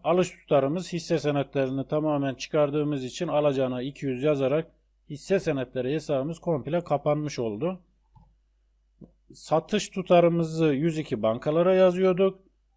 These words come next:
Yüz on dokuz menkul kıymet değer düşüklüğü karşılığını da ters kayıtla kapatmış oluyorduk. Yani yüz on hisse senetlerine dair tüm defteri kebir kayıtlarını kapatmış olduk arkadaşlar.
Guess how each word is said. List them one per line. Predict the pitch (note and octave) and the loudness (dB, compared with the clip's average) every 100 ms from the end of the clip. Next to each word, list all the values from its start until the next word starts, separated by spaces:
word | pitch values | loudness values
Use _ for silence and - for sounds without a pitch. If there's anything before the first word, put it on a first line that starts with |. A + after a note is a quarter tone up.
| _ | _
Yüz | A2 A#2 B2 | -6 -4 0
on | G3 F#3 | 0 0
dokuz | F3+ G3 | -2 -2
menkul | F#3+ E3 E3 F3 | -2 -2 -2 -6
kıymet | E3 D#3 D3+ C3+ | -4 -4 -4 -4
değer | D3 D#3 C3+ | -2 0 -2
düşüklüğü | C3 - - A#2 | -6 -10 -8 -8
karşılığını | A2+ D3 D#3+ F3+ E3+ F3+ F3+ F3+ | -4 -2 -2 -4 0 2 2 2
da | F3+ F3+ - | 2 2 -2
ters | - F#3+ F#3 | 0 0 0
kayıtla | - C#3+ C#3 - F#3 F3 | -2 -2 -2 0 -2 0
kapatmış | C#3+ C3+ D#3+ - E3+ D3 | -6 -2 -4 -4 -8 -6
oluyorduk. | A#2 A2+ G2+ G2 _ _ _ | -4 -4 -6 -12 _ _ _
Yani | F#3 F3+ C3+ | -2 -2 -2
yüz | C#3+ F3+ | -4 0
on | E3+ | 0
hisse | C3+ E3 - F3 | 0 -6 -2 -2
senetlerine | D#3 C#3 C3 C3 A#2+ A#2 A2+ A#2+ | 0 -2 -4 -2 -4 -4 -6 0
dair | E3 D#3+ D3 E3 F3 _ _ _ | 4 4 2 0 -2 _ _ _
tüm | - A3 F#3 | -4 -4 0
defteri | F3 E3+ E3+ D#3 D3+ | 2 2 2 0 0
kebir | C#3+ E3+ D#3+ | 2 2 2
kayıtlarını | G3 F#3 E3 F3 D3 C#3+ F#3 | 0 2 2 2 0 0 -2
kapatmış | - D#3 D#3 D3+ D#3 C#3 | -4 -2 0 -2 -4 0
olduk | A#2 A2 | 0 0
arkadaşlar. | A2 G#2 G#2 F#2+ F2 - E2+ | -4 -4 -6 -6 -8 -12 -16